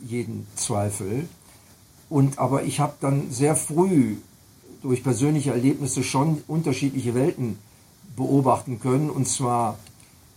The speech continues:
äh, auch eine Welt der Kunden meiner, meines Vaters und meines Großvaters, die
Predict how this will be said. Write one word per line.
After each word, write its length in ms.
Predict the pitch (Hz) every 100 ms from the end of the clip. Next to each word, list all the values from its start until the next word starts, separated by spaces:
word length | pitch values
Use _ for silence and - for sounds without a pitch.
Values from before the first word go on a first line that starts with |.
| -
äh, 460 | - 113 113 110 - -
auch 140 | 113
eine 160 | 127 117
Welt 240 | 123 131
der 100 | 120
Kunden 480 | - 156 185 143 120
meiner, 440 | 110 107 104 92 -
meines 320 | 104 107 104
Vaters 360 | - 117 117 107
und 100 | 104
meines 260 | 107 104
Großvaters, 760 | 104 113 113 - 104 104 120 120
die 220 | 117 107